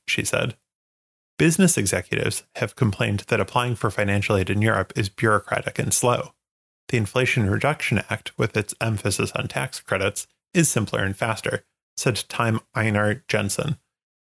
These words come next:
chief executive of the battery maker Freyr,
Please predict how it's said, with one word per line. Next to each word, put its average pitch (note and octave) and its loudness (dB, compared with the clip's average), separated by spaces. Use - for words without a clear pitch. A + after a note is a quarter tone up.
chief C#3+ 2
executive G2 2
of G2+ 0
the G2 2
battery G2+ 2
maker G2 0
Freyr, A2 0